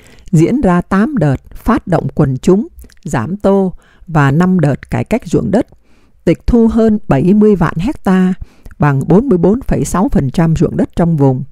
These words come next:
Số người bị quy oan lên đến một trăm hai mươi ba ngàn hai trăm sáu mươi sáu người, chủ yếu vì các biện pháp truy bức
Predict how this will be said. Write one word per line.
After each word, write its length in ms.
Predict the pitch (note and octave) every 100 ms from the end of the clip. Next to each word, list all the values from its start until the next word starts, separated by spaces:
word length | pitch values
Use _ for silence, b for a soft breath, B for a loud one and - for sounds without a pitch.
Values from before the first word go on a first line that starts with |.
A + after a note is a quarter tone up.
| - b b b b b
Số 240 | - A#3 D#4+
người 200 | E3+ D#3
bị 200 | C#3+ C#3+
quy 280 | - A#3 A#3
oan 260 | A3 G#3+ A3
lên 260 | G3 G#3
đến 180 | G3 A#3+
một 200 | D4 C#3 -
trăm 220 | G#3 G3
hai 200 | F#3+ G#3
mươi 120 | G3 G3+
ba 220 | F#3+ F#3+
ngàn 320 | D#3+ C3+ B2+
hai 220 | C3+ F#3
trăm 240 | F#3 F3 F3+
sáu 200 | - G3+
mươi 120 | A3+
sáu 240 | - G3 A#3+
người, 260 | D3 C3+ C3 b b b b -
chủ 180 | C#3
yếu 260 | D#3+ G#3 B3 D4
vì 140 | D3+ C3+
các 260 | G#3 B3
biện 180 | D3+ -
pháp 240 | - A#3+ - -
truy 200 | G3 F#3+
bức 200 | B3